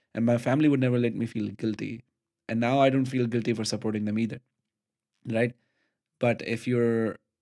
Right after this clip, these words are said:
also thinking about the fact that I, if I could have learned about money at a younger age, I would have been better off, maybe. You never know. But all of these experiences is what makes me me.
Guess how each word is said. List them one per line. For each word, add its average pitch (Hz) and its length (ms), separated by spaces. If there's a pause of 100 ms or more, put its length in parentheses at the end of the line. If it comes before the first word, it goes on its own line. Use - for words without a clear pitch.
(300)
also 131 240
thinking 131 180
about 123 140
the 120 80
fact 117 180
that 117 100
I, 110 180
if 120 140
I 117 60
could 120 120
have 113 100
learned 117 220
about 110 180
money 113 220
at 110 60
a 107 60
younger 120 260
age, 123 460
I 104 200
would 107 160
have 104 80
been 104 180
better 107 280
off, 113 240
maybe. 107 420 (460)
You 110 100
never 113 220
know. 120 200 (420)
But 110 220
all 190 200
of 170 80
these 135 180
experiences 107 920 (160)
is 117 580
what 113 400
makes 113 360
me 113 200
me. 110 360